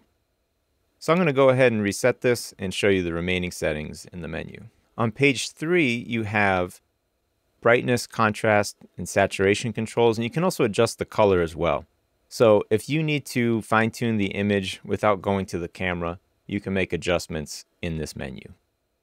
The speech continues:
You can also make adjustments to the video outputs by going into the separate video output menu.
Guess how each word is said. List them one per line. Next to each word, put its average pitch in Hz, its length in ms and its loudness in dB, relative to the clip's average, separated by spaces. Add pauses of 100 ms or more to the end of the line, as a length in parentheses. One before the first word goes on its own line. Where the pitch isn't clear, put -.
(1000)
You 131 100 -6
can 160 120 2
also 185 220 2
make 143 200 4
adjustments 117 540 2
to 104 100 -4
the 92 80 0
video 92 320 2
outputs 92 440 -2
by 87 120 0
going 95 320 0
into 87 380 -4
the 80 120 -6
separate - 460 -2
video 87 400 0
output 92 300 -2
menu. 76 340 -10